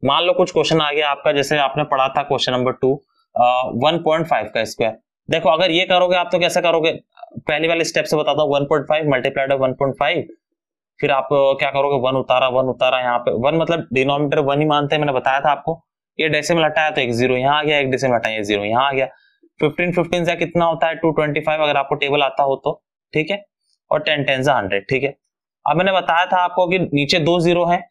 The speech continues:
तो दो ज़ीरो हैं तो इनको दो ज़ीरो को हटाने के लिए क्या करना पड़ेगा,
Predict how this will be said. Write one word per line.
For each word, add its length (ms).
तो 80
दो 240
ज़ीरो 220
हैं 180
तो 60
इनको 160
दो 160
ज़ीरो 200
को 80
हटाने 320
के 80
लिए 80
क्या 120
करना 220
पड़ेगा, 300